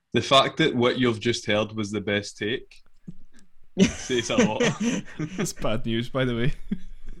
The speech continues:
Speaker 2: True, very true.
Speaker 3: Oh.
Speaker 2: Uh, what we've been up to recently? Anything since the last episode?
Speaker 1: Yeah, I'm back to work.
Speaker 3: Nice. How was it?
Speaker 2: Hey.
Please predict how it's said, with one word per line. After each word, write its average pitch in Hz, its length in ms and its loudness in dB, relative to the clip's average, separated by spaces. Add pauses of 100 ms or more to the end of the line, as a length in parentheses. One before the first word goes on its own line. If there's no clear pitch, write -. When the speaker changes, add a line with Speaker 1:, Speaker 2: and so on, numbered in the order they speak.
(1080)
Speaker 2:
True, 107 260 -4 (180)
very 104 220 0
true. 104 240 -6 (500)
Speaker 3:
Oh. 107 80 0
Speaker 2:
Uh, 104 60 0
what 120 140 0
we've 117 100 -2
been 107 140 -2
up 104 100 -8
to 135 140 -6
recently? 139 340 -6 (480)
Anything 120 300 -8
since - 260 -10
the 120 80 -12
last 127 240 -6
episode? 147 380 -12 (240)
Speaker 1:
Yeah, 254 200 -12
I'm 170 120 -8
back - 220 -8
to 98 120 -16
work. 95 340 -14 (1400)
Speaker 3:
Nice. 170 460 -12
How 190 180 -4
was 170 160 0
it? 165 40 0
Speaker 2:
Hey. 120 300 -4